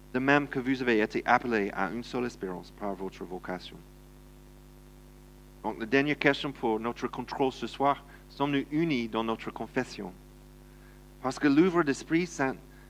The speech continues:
nous appelle et nous greffe dans l'Église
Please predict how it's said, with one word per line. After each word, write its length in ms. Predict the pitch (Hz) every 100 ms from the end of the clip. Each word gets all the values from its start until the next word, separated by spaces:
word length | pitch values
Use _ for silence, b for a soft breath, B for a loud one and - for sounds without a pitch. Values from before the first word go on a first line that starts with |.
| B - -
nous 220 | 120 127
appelle 380 | 117 - 113 98 92 - - -
et 100 | 110
nous 200 | 120 123
greffe 560 | 110 113 143 165 - - - -
dans 260 | 127 147 165
l'Église 560 | 160 127 104 101 -